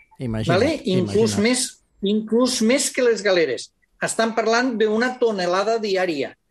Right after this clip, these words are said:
Speaker 2: que,
Speaker 1: Uf,
Speaker 2: bueno, pues
Speaker 1: uf.
Speaker 2: mil quilos no, no semblen res,
Speaker 1: No,
Speaker 2: però,
Speaker 1: però
Speaker 2: però
Speaker 1: són,
Speaker 2: són
Speaker 1: són,
Speaker 2: quilos, eh?
Speaker 1: ja ho crec. Perfecte.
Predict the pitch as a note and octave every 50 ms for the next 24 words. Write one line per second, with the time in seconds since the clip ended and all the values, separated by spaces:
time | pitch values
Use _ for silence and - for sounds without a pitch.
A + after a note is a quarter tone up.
0 | _ _ _ _ _ - E3 D#3+ D#3+ D#3+ D#3 D3+ D3+ D3 E3 G3 A3 F#3+ - -
1 | D#3+ B2+ - E3+ F3+ F3 E3+ - F#3+ F#3+ F#3+ F#3 E3 F#3 F#3 F3 - - F#3 F3
2 | F#3+ F#3 - G3+ G3+ G3 F#3+ F#3+ F3 E3 D#3+ F3 G3+ C4 D4+ D4+ - - - -
3 | - - A3 G3+ G3 F#3+ F3+ E3+ E3 D#3+ D#3 C#3+ - - - F#3+ F3 E3+ E3+ F#3+
4 | G3+ A3 G#3 F3+ - D#3+ C#3 B2+ B2 A#2+ C3 G#3 C4+ - A2+ G2+ G2 - B2 G#2
5 | F#2+ F#2 - - - - - - - - - - - - - C#3 C3+ - - E3
6 | D3+ - - E3+